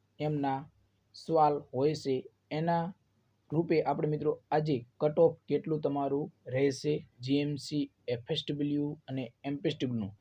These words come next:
તેના વિશે મિત્રો ચર્ચા કરવાના છીએ. તો મિત્રો ખાસ એકવાર આ વીડિયો સંપૂર્ણ જોઈ લો, તમને અંદાજ આવી જશે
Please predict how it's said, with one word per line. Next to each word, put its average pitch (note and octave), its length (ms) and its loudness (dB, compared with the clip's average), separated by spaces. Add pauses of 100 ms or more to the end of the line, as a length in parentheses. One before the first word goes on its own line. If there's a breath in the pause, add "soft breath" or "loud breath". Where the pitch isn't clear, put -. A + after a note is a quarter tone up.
(380)
તેના F3 260 4
વિશે E3 240 -2
મિત્રો D#3+ 200 -2 (280)
ચર્ચા D#3 440 2 (240)
કરવાના C#3+ 480 0 (140)
છીએ. C3 320 -2 (460)
તો - 60 -
મિત્રો E3+ 180 2 (140)
ખાસ E3+ 240 2 (220)
એકવાર E3 400 2 (140)
આ D3 160 2
વીડિયો D3+ 340 2
સંપૂર્ણ D3+ 640 -2
જોઈ D3 200 2
લો, D3+ 80 2 (260)
તમને D3+ 340 0 (480)
અંદાજ E3 380 4
આવી E3+ 320 2
જશે D3 240 -2